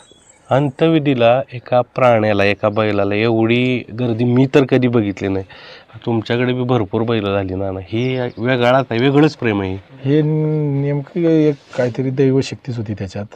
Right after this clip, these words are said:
Speaker 1: हम्म.
Speaker 2: देवाने काय पांडुरंगाचा अवतार होता, त्या कपाळावर पांडुरंगाचा गंध होता.
Speaker 1: हम्म.
Speaker 2: असा बैल परत आम्हाला आयुष्यात होऊ शकत नाही.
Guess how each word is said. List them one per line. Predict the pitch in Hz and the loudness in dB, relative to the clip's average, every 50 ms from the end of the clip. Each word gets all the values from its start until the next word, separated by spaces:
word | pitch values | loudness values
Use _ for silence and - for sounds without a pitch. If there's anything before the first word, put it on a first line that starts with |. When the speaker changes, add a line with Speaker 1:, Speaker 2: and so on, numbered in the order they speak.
| - - _ _ _ - | -20 -20 _ _ _ -12
Speaker 1:
हम्म. | 110 107 107 | -8 -6 -4
Speaker 2:
देवाने | 107 110 107 107 107 110 110 | 0 0 2 2 2 0 -2
काय | 107 - 113 110 | -2 -2 -4 -4
पांडुरंगाचा | 104 - 107 104 101 104 104 107 104 104 - 113 101 | -2 -4 -4 -4 -4 -4 -6 -6 -6 -6 -8 -8 -8
अवतार | 101 98 - 113 101 | -8 -8 -8 -8 -8
होता, | 101 95 - 98 | -8 -8 -10 -10
त्या | 95 101 | -10 -10
कपाळावर | 95 - 107 101 - 107 104 101 107 107 110 101 101 104 104 - - | -10 -10 -10 -10 -8 -8 -8 -8 -8 -8 -8 -10 -10 -10 -12 -12 -10
पांडुरंगाचा | 104 101 101 101 101 98 110 104 92 101 | -8 -6 -6 -6 -6 -6 -8 -10 -10 -10
गंध | 101 95 101 104 107 104 | -8 -8 -8 -8 -8 -8
होता. | 104 104 95 - 113 - _ _ _ _ - | -8 -8 -10 -12 -16 -20 _ _ _ _ -10
Speaker 1:
हम्म. | 107 107 104 107 107 104 - - | -10 -8 -8 -10 -12 -14 -14 -12
Speaker 2:
असा | - 117 123 - 151 | -10 -10 -6 -4 -2
बैल | 139 131 139 143 143 | -2 0 0 -2 -2
परत | 120 - 117 110 117 120 | -4 -4 -6 -4 -2 0
आम्हाला | 117 117 113 110 113 117 | 0 0 0 0 0 -2
आयुष्यात | 104 107 117 107 - - 110 107 | -2 -4 -6 -6 -6 -8 -8 -8
होऊ | 101 101 104 | -8 -10 -10
शकत | - - 107 - 104 92 - | -12 -12 -12 -12 -12 -12 -12
नाही. | 95 95 | -14 -14